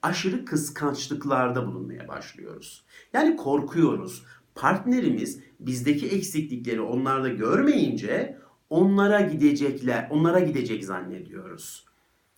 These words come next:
Ve korkmaya başlıyoruz. Ağır kıskançlık krizlerine başlıyoruz. Yani gördüğünüz gibi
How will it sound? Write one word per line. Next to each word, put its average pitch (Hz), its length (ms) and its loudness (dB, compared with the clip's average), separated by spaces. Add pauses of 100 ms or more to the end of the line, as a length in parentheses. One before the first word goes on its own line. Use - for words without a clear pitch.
(120)
Ve 202 280 -2
korkmaya 117 600 -2
başlıyoruz. 95 720 -8
Ağır 226 460 0
kıskançlık 147 720 -6
krizlerine 117 580 -4
başlıyoruz. - 840 -16 (580)
Yani 185 180 2
gördüğünüz 139 580 2
gibi - 420 -6